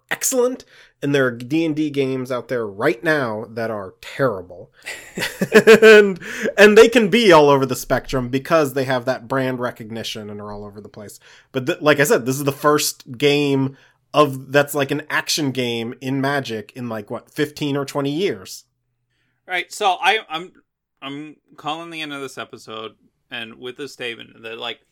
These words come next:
Speaker 2: right now, if you wanna play unfinished games, you can play this or you can go play Baldur's Gate three. And I have a clear recommendation there, and it's go play Baldur's Gate three.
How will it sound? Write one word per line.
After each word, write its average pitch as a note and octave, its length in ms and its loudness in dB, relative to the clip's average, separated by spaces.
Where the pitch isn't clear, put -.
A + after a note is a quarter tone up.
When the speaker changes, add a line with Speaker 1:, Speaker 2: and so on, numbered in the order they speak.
Speaker 2:
right G3+ 260 -6
now, F#3+ 280 -4
if E3+ 200 -12
you F3 100 -14
wanna F#3 200 -12
play D#3+ 560 -6
unfinished D3+ 560 -14
games, C3 580 -12
you C#3 120 -18
can G3+ 120 -20
play F#3+ 200 -10
this D3+ 280 -10
or C#3+ 120 -12
you C3+ 80 -10
can C#3 120 -18
go C3+ 100 -10
play C#3 180 -10
Baldur's A#2+ 360 -12
Gate A#2+ 220 -18
three. G#2+ 340 -18
And D3+ 220 -10
I D#3+ 80 -2
have B3 140 -2
a C4+ 60 -8
clear G3+ 260 -2
recommendation E3 680 -8
there, C3 160 -6
and B2 80 -12
it's A#2 120 -18
go C3+ 140 -8
play C3+ 200 -10
Baldur's A#2+ 320 -14
Gate - 200 -20
three. - 280 -20